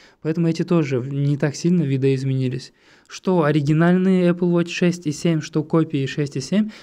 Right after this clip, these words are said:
они одинаковые, по сути. Нету кардинальной разницы. Также насчёт коробки. Мне говорят: "А почему на коробке нет надписи Watch семь?" Но коробка — это фантик. Коробка — это фантик, и, э, просто за коробку идёт переплата.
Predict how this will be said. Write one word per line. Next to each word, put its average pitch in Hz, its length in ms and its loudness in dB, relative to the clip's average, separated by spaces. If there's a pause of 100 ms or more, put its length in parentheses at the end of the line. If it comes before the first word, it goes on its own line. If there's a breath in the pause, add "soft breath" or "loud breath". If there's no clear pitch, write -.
(100)
они 156 180 -2
одинаковые, 139 640 -2
по 127 140 -8
сути. - 360 -10 (300 loud breath)
Нету 170 320 -2
кардинальной 139 640 -2
разницы. 131 480 -4 (680 loud breath)
Также 190 240 0
насчёт 170 320 2
коробки. 165 460 2
Мне 139 320 0
говорят: 160 240 0
"А 143 80 0
почему 196 340 2
на 214 140 2
коробке 180 420 -2
нет 160 240 -2
надписи 156 460 -6
Watch 135 320 -2
семь?" 131 380 -4 (500 loud breath)
Но 180 400 4
коробка — 202 460 2
это 175 120 0
фантик. - 640 -4 (500)
Коробка — 170 360 -2
это 147 160 -4
фантик, 202 460 0 (140)
и, 160 400 2
э, 135 440 0
просто 175 380 -2
за 139 160 2
коробку 156 420 0
идёт 139 200 -4
переплата. 143 600 -2